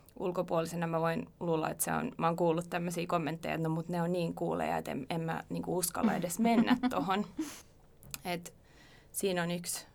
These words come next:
Speaker 1: ehkä
Speaker 2: Mm.
Speaker 1: asia, mitä voi miettiä, että miten se voi olla, ö, enemmän kaikille.
Speaker 2: Eli eksklusiivisuudesta inklusiivisuuteen tässäkin asiassa.
Speaker 1: Joo, joo, tavallaan.
Speaker 2: Mm.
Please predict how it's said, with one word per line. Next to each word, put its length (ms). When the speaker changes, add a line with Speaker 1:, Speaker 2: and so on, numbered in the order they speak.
Speaker 1:
ehkä 340
Speaker 2:
Mm. 360
Speaker 1:
asia, 320
mitä 220
voi 140
miettiä, 560
että 160
miten 320
se 160
voi 240
olla, 300
ö, 40
enemmän 380
kaikille. 480
Speaker 2:
Eli 280
eksklusiivisuudesta 1300
inklusiivisuuteen 1120
tässäkin 580
asiassa. 520
Speaker 1:
Joo, 280
joo, 180
tavallaan. 520
Speaker 2:
Mm. 540